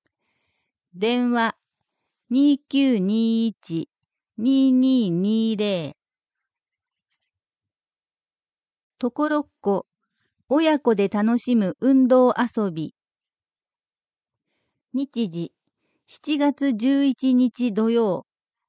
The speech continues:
午前九時三十分から十一時。場所、子どもと福祉の未来館。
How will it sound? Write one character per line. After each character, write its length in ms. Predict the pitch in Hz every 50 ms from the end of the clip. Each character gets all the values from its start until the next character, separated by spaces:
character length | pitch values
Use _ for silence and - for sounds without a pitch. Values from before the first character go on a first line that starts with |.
| _ _ -
午 160 | - 277 311
前 300 | 254 226 247 226 214 202
九 220 | - - 285 294 233
時 160 | 220 233 208
三 320 | - 262 247 262 247 240
十 160 | 214 254 262 226 _ _ -
分 240 | 208 202 196 185
か 180 | - - 185 180
ら 240 | 175 180 170 - _ _ - -
十 300 | 175 202 247 254 247 247
一 340 | 240 220 - - 233 220
時。 260 | 170 160 165 160 - _ _ _ _ _ _ _ _ _ _ _ _ _ _ _ _ _ _ _ _ _ _ _ _ _ _ _ _ _ _ _
場 160 | - 202 226
所、 340 | 208 - - 277 269 - _ _ _ _ _ _ _ _ _ _ _
子 160 | - - 233 226
ど 120 | 269 294
も 180 | 277 285 294 269
と 180 | - 277 269
福 260 | - - _ - 277
祉 220 | 285 254 - 240 220
の 160 | 202 190 185
未 180 | 180 175 185 190
来 240 | 220 220 226 208
館。 380 | - - - 170 160 156 147